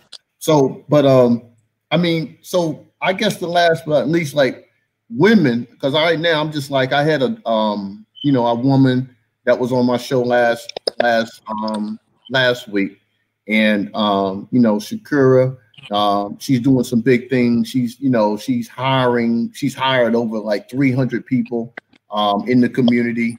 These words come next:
um, definitely with housing, um, you know, definitely with their personal lives, giving them aids, giving them grants, helping them out in all kinds of ways. And, you know, it was just so enthusiastic for everybody to hear that.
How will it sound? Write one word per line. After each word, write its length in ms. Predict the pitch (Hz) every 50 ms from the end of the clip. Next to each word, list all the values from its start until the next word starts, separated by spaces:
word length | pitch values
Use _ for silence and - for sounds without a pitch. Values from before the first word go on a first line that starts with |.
| _ -
um, 400 | 101 104 101 101 98 98 98 92
definitely 360 | 98 127 127 123 - 123 117 110
with 160 | 110 107 -
housing, 760 | - - 120 120 120 123 117 110 - 123 117 113 113 113 - _ _ _ _ _ _ _ _ -
um, 640 | 95 95 98 98 95 92 90 87 87 92 98 95 - _ _ _ -
you 80 | 123 131
know, 160 | 120 101 101
definitely 340 | 101 123 127 123 - 123 113
with 140 | 117 113
their 120 | - 117 107
personal 480 | - - 131 127 123 - - - 117 113
lives, 420 | 117 117 113 113 113 113 113 110
giving 280 | - 123 127 120 120 120
them 180 | 120 113 110 113
aids, 460 | 120 117 120 120 120 117 113 110 107
giving 200 | - 123 120 117
them 140 | 120 117 110
grants, 500 | 104 110 117 123 120 120 120 - - - -
helping 280 | 123 135 127 - - 127
them 120 | 117 117
out 180 | 117 117 113 110
in 100 | 113 117
all 180 | 113 113 113 110
kinds 320 | - 131 120 117 113 113
of 80 | 113 107
ways. 400 | 117 120 117 113 110 104 104 107
And, 120 | 101 104
you 200 | 107 101 117 120
know, 160 | 110 98 101
it 100 | 107 117
was 220 | 117 113 - - _ _ _ -
just 360 | 123 117 - - - - -
so 300 | - 143 139 139 135 120
enthusiastic 960 | 110 110 - 143 131 120 113 - 117 120 120 120 117 117 - - 120 104 - _ _ _ _ _ _ _
for 120 | - 117
everybody 460 | 107 127 120 123 123 113 120 117 110 107
to 100 | 107 104
hear 200 | 113 139 139 127
that. 320 | 117 110 104 98 - -